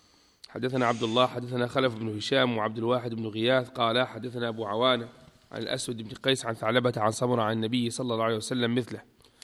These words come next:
حدثنا عفان، حدثنا أبان العطار، حدثنا قتادة عن الحسن عن سمرة أن النبي الله صلى الله عليه وسلم كان يقول: "كل غلام مرتهن بعقيقته تذبح عنه يوم سابعه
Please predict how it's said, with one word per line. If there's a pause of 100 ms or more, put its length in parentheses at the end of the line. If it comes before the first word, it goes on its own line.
(480)
حدثنا
عفان،
حدثنا
أبان
العطار،
حدثنا
قتادة
عن
الحسن
عن
سمرة
أن
النبي
الله
صلى
الله
عليه
وسلم
كان
يقول:
"كل
غلام
مرتهن
بعقيقته
تذبح
عنه
يوم
سابعه